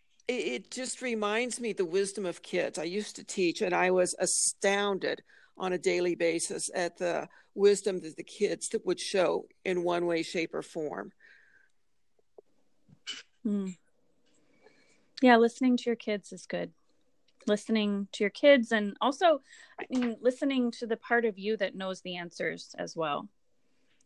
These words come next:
Speaker 2: I don't know that we don't always know what to say. I, I think we aren't always yet comfortable saying what we think we're being led to say, and it's, and it's o-,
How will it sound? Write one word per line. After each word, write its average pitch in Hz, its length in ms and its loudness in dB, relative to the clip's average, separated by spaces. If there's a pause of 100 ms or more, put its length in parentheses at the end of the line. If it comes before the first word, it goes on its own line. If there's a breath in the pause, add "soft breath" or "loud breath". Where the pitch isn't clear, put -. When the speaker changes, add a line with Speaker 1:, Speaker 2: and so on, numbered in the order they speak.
Speaker 2:
I 220 40 -2
don't 220 120 2
know 220 100 2
that 208 120 2
we 202 100 2
don't 190 220 -2
always 180 440 -4
know 190 260 0
what 247 200 0
to 262 100 0
say. 262 360 4
I, 208 140 -2 (120)
I 190 80 -8
think 214 240 -8
we 202 220 -4 (120)
aren't 202 220 -2
always 202 460 -8
yet 196 220 -2
comfortable 196 560 -8
saying 190 400 -4
what 185 180 -6
we 185 100 -8
think - 440 -6 (600)
we're 208 140 0
being 196 200 -2
led 180 240 -2
to 185 60 -6
say, 180 520 -2
and 175 140 -8
it's, - 320 -12
and 190 100 -6
it's 190 140 -8
o-, 214 140 4